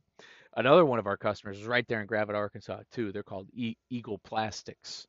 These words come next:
I believe. And they make, uh, dock floats.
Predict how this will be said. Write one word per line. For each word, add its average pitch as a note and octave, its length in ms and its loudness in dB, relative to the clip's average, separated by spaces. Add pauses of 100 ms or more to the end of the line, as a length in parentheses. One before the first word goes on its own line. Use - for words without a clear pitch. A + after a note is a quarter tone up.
(140)
I G#2 60 -8
believe. G2 460 -8 (480)
And G#2+ 240 -6
they A2 140 0
make, A2+ 420 -4 (100)
uh, G2 200 -6 (180)
dock A#2 280 0
floats. - 680 -8